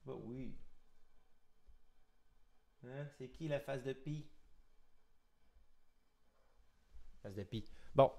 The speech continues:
Hey, bienvenue à ta leçon d'Arduino. C'est la leçon soixante-dix où je te montre la,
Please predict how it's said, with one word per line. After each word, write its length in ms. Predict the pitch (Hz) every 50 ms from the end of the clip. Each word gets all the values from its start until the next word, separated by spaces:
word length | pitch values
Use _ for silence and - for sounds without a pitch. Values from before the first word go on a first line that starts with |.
| - - - -
Hey, 240 | - 202 220 175 127
bienvenue 400 | 120 156 175 147 151 208 220 196
à 240 | 151 135 131 123
ta 120 | 120 131 123
leçon 280 | 131 127 - 175 185
d'Arduino. 500 | 170 147 127 110 107 117 120 135 180 208 - - - - - - - - - - - - -
C'est 160 | - - 143
la 100 | 139 143
leçon 300 | 147 147 139 - 180 190
soixante-dix 880 | - - 202 214 - - 190 175 160 139 147 202 233 226 - - - - -
où 240 | - 156 180 190 170
je 80 | 131 135
te 100 | 127 143
montre 720 | 143 156 165 185 185 185 170 - - 147 160 170 175 - - - - - - - - - - - - - - - - - -
la, 920 | - 101 98 98 98 98 98 95 95 95 95 92 92 92 92 92 92 90